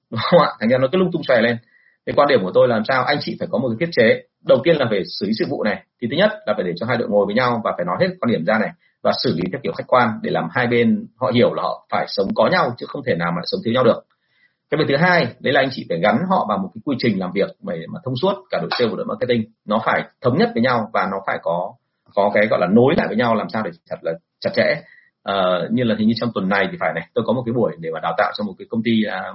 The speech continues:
một đội, một chuỗi đó cũng làm về thời trang này. Thì tôi, ờ, tôi có nói với họ về một cái là cái K P I của đội sale ấy, thường thường là bọn tôi sẽ sắp xếp để làm sao nó nối được K P I với cả marketing, cả K P I của kế toán hay K P I của nhân sự. Thì khi mà nối lại như thế thì mọi người sẽ phải làm việc với nhau.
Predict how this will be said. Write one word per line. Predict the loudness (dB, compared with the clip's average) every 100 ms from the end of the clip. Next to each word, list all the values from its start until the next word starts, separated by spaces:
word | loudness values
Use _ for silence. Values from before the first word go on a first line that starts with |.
| -16
một | -4
đội, | -2 0 -4
một | -6
chuỗi | -2 0
đó | 0
cũng | 0
làm | 0
về | 0
thời | 0
trang | 2 4
này. | 2 -2 _ -20 _
Thì | 0
tôi, | 4 4
ờ, | 4 4 2 -2 _ -2
tôi | 2
có | 4
nói | 4
với | 2
họ | 2
về | 0
một | 0
cái | 0 0
là | 0 0 -2 -6
cái | -4
K | -2 0
P |
I | 2 2 0
của | -2
đội | -2
sale | 2 4
ấy, | 2 -6
thường | -6
thường | -2 0
là | -2 -4 _ _
bọn | 0 4
tôi | 4 4
sẽ | -2 -2
sắp | -4 -2
xếp | -2 -2
để |
làm | -6 -4
sao | 0
nó | 2 2
nối | 0
được | -2
K | -2
P |
I | 0 -2 -2 -6
với | -8
cả | -6
marketing, | -6 -2 0 0 -2 _
cả | -4 0
K | 0
P |
I | 2 0 0
của | -6
kế | -2
toán | 2 2 0 -4
hay | -8
K | -8
P | -10 -4
I | -4
của | -4
nhân | -6 -6
sự. | -8 -10 _ _ _ _ _ -8
Thì | -6
khi | 0
mà | 4
nối | 6 6
lại | 4
như | 2
thế | 2 0
thì | -2 -2
mọi | -4
người | -4 -4
sẽ |
phải | -4
làm | -4
việc | -6
với | -6
nhau. | -6